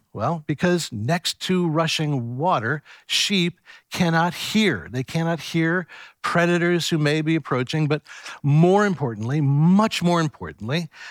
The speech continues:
uh, next to loud waters, sheep can't hear the shepherd's voice. You see,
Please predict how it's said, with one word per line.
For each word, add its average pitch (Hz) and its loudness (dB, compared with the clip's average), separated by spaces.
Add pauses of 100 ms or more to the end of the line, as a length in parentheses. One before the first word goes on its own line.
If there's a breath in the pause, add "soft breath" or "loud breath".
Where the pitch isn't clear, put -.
(120)
uh, 131 0
next 147 0
to 196 2
loud 156 0
waters, 135 -2 (240)
sheep - -2 (160 soft breath)
can't 185 -2
hear 135 -2 (100)
the 151 0
shepherd's 123 -4
voice. 131 -2 (360 loud breath)
You 175 0
see, 175 0